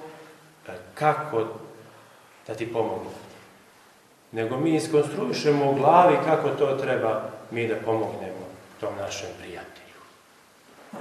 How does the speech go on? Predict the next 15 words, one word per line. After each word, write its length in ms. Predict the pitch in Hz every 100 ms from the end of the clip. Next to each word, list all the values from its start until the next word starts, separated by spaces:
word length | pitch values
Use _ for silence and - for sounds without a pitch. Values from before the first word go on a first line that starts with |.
| - - - - - - - - - 131
Pa 140 | 135 165
bez 220 | 151 139
obzira 380 | 170 170 156 156
imalo 260 | 156 151
to 180 | 151 147
smisla 480 | 143 151 143 131 127
ili 180 | 120 113
nema, 300 | 110 110 107 - -
bez 120 | -
obzira 400 | 110 110 131 127
traži 500 | - 127 139 143 139
on 240 | 131 127 -
to 140 | 127
ili 260 | 127 123 120
ne, 200 | 117